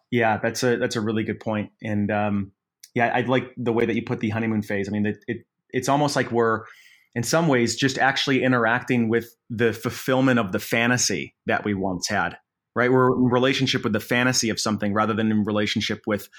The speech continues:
what's actually in front of us. And once that honeymoon phase ends, that's when the real relationship kicks in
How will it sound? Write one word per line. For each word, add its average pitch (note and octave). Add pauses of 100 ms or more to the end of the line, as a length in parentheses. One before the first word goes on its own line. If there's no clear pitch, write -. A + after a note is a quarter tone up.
(280)
what's A2
actually G#2
in G2
front A2+
of G2
us. - (240)
And G#2+
once A#2
that A#2
honeymoon A#2
phase G#2+ (460)
ends, B2+ (320)
that's C#3
when A#2 (240)
the B2
real C3
relationship A2
kicks -
in E2